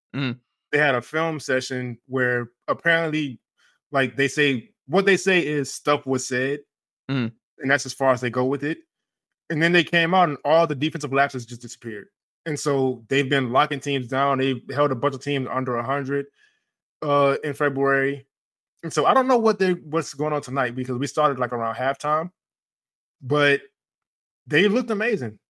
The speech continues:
Speaker 2: And DeLon Wright, he played his first game with the Heat last night. He deflects everything. So that's gonna be fun.
Speaker 1: I miss DeLon Wright, man.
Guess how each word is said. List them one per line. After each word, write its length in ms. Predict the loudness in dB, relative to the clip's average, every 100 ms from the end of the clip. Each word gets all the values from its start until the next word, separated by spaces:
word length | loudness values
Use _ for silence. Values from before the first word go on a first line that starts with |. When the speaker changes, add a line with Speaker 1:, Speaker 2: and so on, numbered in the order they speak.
| _ -6
Speaker 2:
And 160 | -2
DeLon 360 | 0 2 2 2
Wright, 240 | 2 2
he 140 | -2 -4
played 240 | 0 0
his 140 | 0 -2
first 260 | -4 -2
game 380 | -2 0 -2 -4
with 160 | -4 -4
the 80 | -4
Heat 120 | -2
last 280 | -2 -2 -2
night. 280 | -2 -2 -4 _ _ _ _ _ _ _
He 280 | 0 2 4
deflects 600 | 2 2 2 0 0 -8 -6
everything. 540 | -4 -4 -6 -14 -20 _ _ _ _ _ _ _ _ _ -10
So 560 | 0 2 4 0 -4 _
that's 200 | 0 0
gonna 180 | 0 -2
be 120 | -2
fun. 260 | -6 -10 -14 _ _ _ _ _ _ _ _ _ _ _ _ _ _ _ _ 0
Speaker 1:
I 60 |
miss 200 | 2 2
DeLon 300 | -2 -4 -4
Wright, 220 | -6 -8 -8
man. 240 | -10 -10